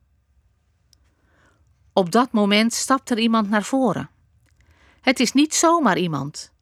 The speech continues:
Het is mevrouw Wijsheid. Mevrouw Wijsheid is al heel oud. Misschien wel zo oud als de wereld. Ze luistert naar het gemopper en naar de gemene woorden. Ze schudt haar wijze hoofd.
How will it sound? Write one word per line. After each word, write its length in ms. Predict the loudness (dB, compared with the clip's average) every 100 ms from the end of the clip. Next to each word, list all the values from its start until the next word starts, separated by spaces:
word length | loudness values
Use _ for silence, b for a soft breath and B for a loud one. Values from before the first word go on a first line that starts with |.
| _ _ b b
Het 220 | -4 -2
is 260 | -2 -2 -4
mevrouw 540 | -6 0 2 2 0
Wijsheid. 800 | -4 -4 -4 -6 -10 -14 -16 -20 _ _ _ _ B B B B -6
Mevrouw 380 | -2 2 2 4
Wijsheid 460 | 2 2 0 0
is 140 | 0 0
al 160 | 0
heel 460 | -2 -2 0 0 0
oud. 540 | 0 0 -4 -12 -20 _ _ _ _ _ _ _
Misschien 420 | -4 -2 0 0 2
wel 160 | 2
zo 220 | 2 -2 0
oud 280 | 0 0
als 180 | -2 -2
de 80 | -2
wereld. 600 | 0 0 -4 -10 -16 -20 _ _ _ _ _ _ _ _ _ _ -8
Ze 180 | -2
luistert 480 | 0 2 0 -2 -2
naar 160 | 0 0
het 140 | -2
gemopper 640 | -4 -2 -2 -2 -6 -6 _ b b b
en 140 | -2 0
naar 160 | 0
de 80 | -2
gemene 480 | -2 0 0 2 0
woorden. 460 | 0 0 -2 -8 -16 _ _ _ _ _ _ _ _ _
Ze 160 | -4
schudt 440 | -4 -2 0 -2 0
haar 220 | -2 2
wijze 360 | 2 2 0
hoofd. 560 | -2 -4 -6 -12 -20